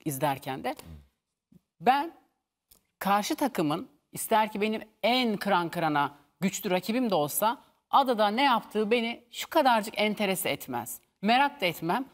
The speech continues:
Oradan bana haber de getir demem. Haber de götür demem. Yani ben orada Seda'yı da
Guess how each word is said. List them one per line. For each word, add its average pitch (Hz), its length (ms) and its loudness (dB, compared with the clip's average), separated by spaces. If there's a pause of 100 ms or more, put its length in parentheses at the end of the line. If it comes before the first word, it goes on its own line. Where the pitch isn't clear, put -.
(120)
Oradan 247 420 4
bana 247 240 2
haber 240 300 4
de 214 60 -4
getir 175 340 -2
demem. 208 300 0 (260)
Haber 269 340 4
de 214 80 2
götür 165 320 -2
demem. 139 320 -2
Yani 202 280 2
ben 226 140 2
orada 220 300 2
Seda'yı 196 460 2
da 214 160 0